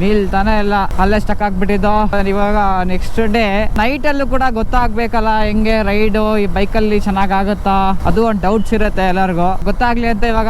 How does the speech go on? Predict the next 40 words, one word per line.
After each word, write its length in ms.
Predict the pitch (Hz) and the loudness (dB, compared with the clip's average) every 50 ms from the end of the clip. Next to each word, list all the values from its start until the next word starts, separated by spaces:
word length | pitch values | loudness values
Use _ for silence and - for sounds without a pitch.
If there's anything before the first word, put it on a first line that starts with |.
| 226 | 0
ನೈಟ್ 320 | 214 202 208 220 226 220 - | 0 0 0 0 0 0 0
ಕೂಡ 180 | - 226 220 226 220 | 0 0 0 0 0
ಮಾಡ್ತಾ 320 | 208 208 208 208 - 214 | 0 0 0 0 0 0
ಇದ್ದೀನಿ, 380 | 208 196 185 185 196 214 214 - - - - - - - | 0 0 0 0 2 2 0 0 0 0 0 0 0 0
ಡೇ 140 | 196 226 247 | 0 0 0
ಕೂಡ 180 | - 247 240 240 247 240 240 | 0 0 0 0 0 0 0
ಮಾಡ್ತೀನಿ. 500 | 226 214 202 214 220 - 233 196 202 233 | 0 0 0 0 0 0 0 0 0 0
ನೈಟ್ 360 | 254 - 233 233 240 240 240 | 0 0 0 0 0 0 0
ಅಲ್ಲಿ 280 | 247 247 247 240 240 240 233 226 226 220 214 208 196 196 185 185 196 170 - - 208 | 0 0 2 2 0 2 0 0 0 0 0 0 0 0 0 0 -2 -2 -4 -4 -4
ಓಕೆ 360 | 208 - 240 240 233 226 220 208 170 - - | -2 0 0 2 2 2 0 0 -2 -2 -2
ನಮ್ಗೆ 240 | 196 208 208 214 208 | 0 0 0 0 0
ಲೈಟಿಂಗ್ಸ್ 720 | 202 202 220 208 226 220 214 185 - 220 220 214 214 208 | 0 0 0 0 0 0 0 2 0 0 0 0 0 0
ನಾರ್ಮಲ್ 380 | 196 185 202 208 208 208 202 | 2 2 2 2 2 2 2
ಇದು 560 | 202 190 185 196 196 190 185 175 160 156 156 - - - - | 0 0 0 0 0 0 0 0 0 -2 -2 -4 -4 -2 0
ಶ 40 | 233 | 0
ಅಂತ 160 | 220 202 220 | 0 2 0
ಬರುತ್ತೆ 380 | 220 202 208 202 202 196 196 190 | 0 0 0 0 0 -2 -2 -2
ಗೊತ್ತಾ, 240 | 185 185 - 190 | -2 -2 0 0
ಅಲ್ಲಿ 360 | 185 180 175 180 190 190 175 156 | 0 0 0 0 0 0 0 2
ಹೀರೋ 220 | 165 175 180 190 | 2 0 2 0
ಅಂತ 280 | 190 185 185 180 170 180 | 0 0 0 0 0 0
ಇರೋದ್ರಿಂದ 500 | 175 170 165 156 160 156 156 156 165 185 214 233 247 190 | 0 0 0 0 0 0 0 -2 0 0 0 -2 0 0
ಮಾತ್ರ 260 | 196 196 202 208 226 | 0 0 0 0 -2
ಕಾಣಿಸುತ್ತೆ 440 | 190 196 180 185 - 196 165 - 170 | -2 0 0 0 0 0 0 0 0
ಇವಾಗ 200 | 156 147 139 139 | 2 2 0 0
ಈ 160 | 139 147 165 | 0 0 2
ಲೈಟ್ 240 | 175 170 170 151 156 | 2 2 0 0 0
ಅಲ್ಲಿ. 240 | 143 131 127 151 170 180 175 - | -2 0 0 0 0 0 -2 -2
ಡಿ 120 | 160 165 180 | 0 0 2
ಆರ್ 180 | 185 190 190 | 2 0 0
ಎಲ್ 120 | 196 185 160 | 0 -2 -2
ತರ 140 | 175 170 175 | -2 -2 -2
ವರ್ಕ್ 240 | 165 143 135 - | -2 -2 -2 -2
ಆಗುತ್ತೆ. 600 | 160 151 135 117 - 117 120 - - - - - - - - - | -2 -2 0 -2 -2 -2 -2 -2 -2 -4 -4 -4 -4 -2 -4 -4
ಫ-, 160 | - - 196 196 | -2 0 0 0
ಫಸ್ಟ್ 480 | - 220 220 - - - 254 254 240 | 2 0 0 0 -2 -2 0 2 2
ನಾವು 380 | 240 240 226 226 220 226 214 196 | 2 2 2 0 0 -2 -2 -2
ಫಸ್ಟ್ 260 | 185 226 214 - - | 0 -2 -2 -2 -2
ಸ್ವಿಚ್ 220 | - 233 - - | -2 -2 0 2
ಮಾಡಿದಾಗ 320 | 220 214 208 196 208 208 | 0 2 2 2 0 0